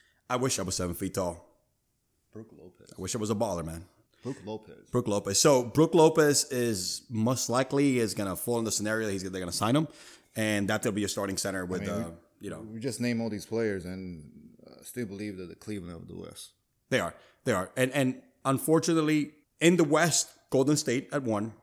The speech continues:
Speaker 1: Houston lost Ariza, which is a big hit. They got, you know, and, and Clint, and they haven't signed Clint yet. I know there's, they're probably, they're not right. As we heard this morning, he's still a, a free agent, but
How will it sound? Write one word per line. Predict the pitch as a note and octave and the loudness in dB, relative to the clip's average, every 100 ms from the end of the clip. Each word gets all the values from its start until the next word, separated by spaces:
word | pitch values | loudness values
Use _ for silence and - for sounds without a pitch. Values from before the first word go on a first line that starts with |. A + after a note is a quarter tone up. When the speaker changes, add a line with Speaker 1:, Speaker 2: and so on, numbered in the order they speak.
| _ _ _ _ _ _ - | _ _ _ _ _ _ 4
Speaker 1:
Houston | F3+ F#3 F#3 D3+ | 6 8 8 6
lost | C3+ C3 B2 | 6 4 0
Ariza, | A#2 A#2 - | 0 0 0
which | A2+ A2+ | 0 0
is | G#2 | -2
a | |
big | A2 B2 | -2 -2
hit. | A2 G2+ - | -2 -4 -4
They | A2+ | -4
got, | A#2 A2 G#2 | -2 -2 -2
you | B2 | -4
know, | F#2 F#2 A2 | -4 -6 -8
and, | G#2+ | -6
and | G#2+ - | -6 -4
Clint, | - C3 C3+ | 2 2 2
and | A#2 | 2
they | G#2+ | 2
haven't | A#2 | 2
signed | A2 G#2+ | 2 2
Clint | - A#2+ F2 | 2 0 -2
yet. | D2+ - | -6 -2
I | |
know | G2+ A2 A#2 A2+ G#2+ | 0 2 4 2 2
there's, | G#2 G2 - - - _ _ _ _ - | 0 0 -2 -6 -12 _ _ _ _ -6
they're | A#2 | -4
probably, | - C3 B2+ | 0 2 2
they're | A#2+ B2 | 4 4
not | B2+ A#2 | 4 6
right. | A#2+ G#2+ A2+ | 4 4 0
As | G#2+ | 0
we | G#2+ A#2+ | 2 4
heard | B2+ | 4
this | A2 - | 2 0
morning, | A#2+ A#2+ A#2 A2+ G#2+ F#2+ | 2 2 2 0 -2 -4
he's | G#2 | 0
still | C4 G3+ | 4 6
a, | A#2 | 4
a | A2+ G#2 | 0 0
free | D3 D#3 | 4 4
agent, | D3+ B2 A2+ | 4 2 0
but | A2 G#2 F#2+ | 0 0 -2